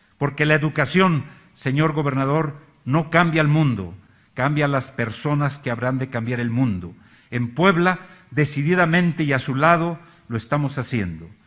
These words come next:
En un momento más, se encenderá el pebetero de la educación sostenible y treinta y dos faros aquí presentes recorrerán los rincones de nuestro estado.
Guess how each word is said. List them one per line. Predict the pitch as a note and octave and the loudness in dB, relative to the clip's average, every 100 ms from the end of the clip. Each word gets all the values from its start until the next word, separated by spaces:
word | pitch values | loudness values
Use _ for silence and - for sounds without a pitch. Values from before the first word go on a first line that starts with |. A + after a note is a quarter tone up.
| _ _ _ _ - | _ _ _ _ -8
En | A#2 C3 | -4 0
un | E3+ | 2
momento | E3 D3+ E3+ D#3 C#3+ | 2 2 2 0 2
más, | D#3 G3+ - - - - _ - | 4 4 0 -12 -18 -20 _ -16
se | - D3 | -2 -2
encenderá | C#3+ C#3+ C#3 C#3 D#3 | 0 -2 -2 2 2
el | E3+ | 2
pebetero | D#3 D3 C#3 - E3+ E3+ | 0 0 0 0 0 2
de | D3+ | 0
la | C#3+ | 0
educación | C#3 C3+ C3+ B2+ D#3 D3 | -2 -4 -6 -4 -4 -4
sostenible | D3 - C3 C#3+ B2 F#2 F2 - _ _ _ | -4 -4 -4 0 0 -2 -10 -18 _ _ _
y | C3+ | -6
treinta | C3+ C#3+ C3+ C#3 C3+ | -2 -2 -2 -2 -2
y | |
dos | C#3 E3 - | -2 -4 0
faros | E3+ F#3+ F#3 D#3+ | 2 4 2 -4
aquí | C#3+ E3 | -6 -6
presentes | C#3+ C3+ E3 E3 D3+ E3 - - _ _ C3 | -6 -4 -2 -4 -4 -8 -8 -20 _ _ -8
recorrerán | C3+ C3+ B2+ A#2 B2 C3+ D#3+ D#3 D3 - - - | -6 -4 -6 -4 0 4 4 2 -4 -14 -16 -4
los | B2 | -4
rincones | A#2+ A#2+ D3 D3 C3+ B2+ | -2 -4 0 0 0 -2
de | B2 | -4
nuestro | A#2+ A#2+ | -4 -6
estado. | G#2 G#2+ E2 | -6 -6 -6